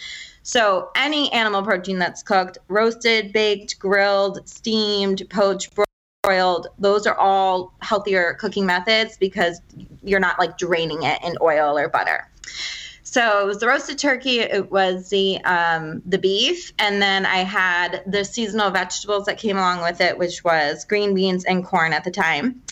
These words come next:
Um, some rice was my gluten-friendly alternative to, like, the French fries,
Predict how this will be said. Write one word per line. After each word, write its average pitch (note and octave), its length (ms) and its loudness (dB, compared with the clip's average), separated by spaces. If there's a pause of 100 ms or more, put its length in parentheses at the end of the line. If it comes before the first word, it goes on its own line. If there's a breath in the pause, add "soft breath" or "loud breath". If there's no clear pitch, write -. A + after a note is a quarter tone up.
(180)
Um, G3 320 2
some F#3+ 380 0
rice F#3 420 0
was F#3+ 240 -2
my F3 180 0
gluten-friendly F#3 600 -2
alternative E3 680 0
to, F3 140 -12
like, D3 320 -2
the F#3+ 80 -4
French E3+ 360 -4
fries, D3+ 600 0